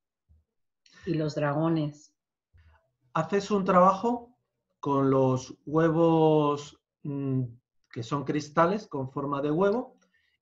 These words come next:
Speaker 2: y con el huevo de obsidiana, eh, que antes has dicho cómo, cómo has, eh, finalmente has, has titulado el taller?
Speaker 1: Bueno, el trabajo que hago con los huevos le llamo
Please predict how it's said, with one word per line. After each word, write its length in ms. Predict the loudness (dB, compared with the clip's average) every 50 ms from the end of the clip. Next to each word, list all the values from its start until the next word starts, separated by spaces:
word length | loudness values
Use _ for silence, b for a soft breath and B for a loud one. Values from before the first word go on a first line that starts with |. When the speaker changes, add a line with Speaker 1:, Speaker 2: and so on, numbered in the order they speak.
| _ _
Speaker 2:
y 420 | -2 0 2 2 2 2 2 0
con 240 | -2 -4 -4 -4 -2
el 100 | -2 -2
huevo 320 | 0 2 2 2 2 2
de 100 | 0 0
obsidiana, 720 | -2 -4 -6 -10 -8 -6 -4 -2 -2 -2 -2 -2 -4 -6 -8 -14 _ _ _ _ _ _ _ _ _ _ _ _ -4
eh, 540 | -2 0 0 0 -2 -2 -2 -4 -4 -6 -6
que 80 | -6 -4
antes 340 | -4 -2 -2 -4 -4 -4
has 160 | -4 -6 -4 -4
dicho 300 | -6 -6 -6 -8 -8 -4
cómo, 400 | -4 -2 -2 -2 -4 -4 -6 -8
cómo 380 | -8 -6 -4 -4 -2 0 0
has, 260 | -2 -2 -6 -10 -12 -10
eh, 560 | -8 -8 -6 -6 -6 -6 -6 -6 -8 -10 -16 _ _ _ _
finalmente 600 | -12 -8 -6 -4 -2 -2 -2 -2 -2 -4 -4 -4
has, 380 | -4 -4 -6 -8 -12 -16 _ _ _ _ _ _ _ _
has 220 | -14 -14 -14 -10
titulado 500 | -8 -8 -6 -4 -4 -4 -2 -2 -2 -2
el 120 | -4 -4 -6
taller? 300 | -8 -12 -12 -14 -18 _ _ _ _ _ _ _ _ _ _ _ _ _ _ _ _ _ b b b b b b b b b b _ _
Speaker 1:
Bueno, 220 | -6 -4 -2 -2 -2
el 100 | -2 -4
trabajo 520 | -2 -2 0 0 0 -2 -2 -6 -6 -4
que 100 | -2 -2
hago 240 | -2 0 -2 -4 -4
con 180 | -4 -4 -4
los 200 | -4 -4 -6 -6
huevos 500 | -4 -4 -4 -2 -2 -4 -6 -8 -10 -14 -10
le 240 | -6 -4 -4 -4 -4
llamo 420 | -4 -4 -4 -4 -4 -6 -8 -10